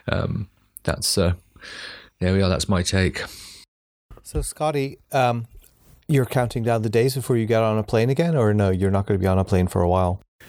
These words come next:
Speaker 1: I get on a plane at five A M tomorrow morning.
Speaker 2: Really? And you spoke with me? Wow, I feel so loved.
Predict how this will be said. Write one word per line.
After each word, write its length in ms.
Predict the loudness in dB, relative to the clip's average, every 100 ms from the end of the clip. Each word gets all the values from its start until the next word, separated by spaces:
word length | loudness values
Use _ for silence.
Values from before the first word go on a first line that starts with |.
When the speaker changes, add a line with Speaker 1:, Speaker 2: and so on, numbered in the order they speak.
| -12 -4
Speaker 1:
I 160 | -2
get 160 | 0 2
on 100 | 0
a 40 |
plane 220 | 0 0 0
at 80 |
five 220 | 0 2 2
A 80 |
M 100 | 2
tomorrow 280 | 0 0 2
morning. 240 | 4 2 0 -6 -10 -6
Speaker 2:
Really? 580 | -2 2 2 2 0 -2
And 280 | 2 2 4
you 140 | 2
spoke 420 | 0 0 0 2
with 120 | -2
me? 340 | 0 0 0 -2 -10
Wow, 560 | 2 4 4 4 2 2
I 60 |
feel 220 | 2 0 2
so 160 | 2
loved. 340 | 2 2 0